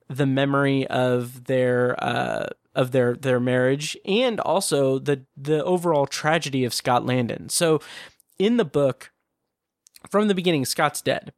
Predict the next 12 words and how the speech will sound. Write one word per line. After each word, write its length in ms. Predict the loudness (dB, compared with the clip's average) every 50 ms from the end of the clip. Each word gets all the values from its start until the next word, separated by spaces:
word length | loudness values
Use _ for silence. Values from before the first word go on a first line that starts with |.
| _ _ -2
Like, 200 | 0 0 2 4
the 80 | 4
opening 340 | 4 4 4 4 4 2 2
scene 360 | 0 0 2 2 4 2 2
is 480 | 2 2 2 4 4 4 4 2 0 -2
Lisey 720 | -4 -4 -4 -2 -2 -2 -2 -2 0 0 0 0 0 0 0
and 280 | 0 0 0 0 0
her 200 | 0 -2 -2 -2
sister 480 | -2 -2 0 0 0 0 0 -2 -2 0
Amanda 580 | 0 0 2 2 2 4 4 4 4 4 2 -2
going 340 | -2 2 2 4 4 2 0
through 380 | 0 -2 0 2 2 0 0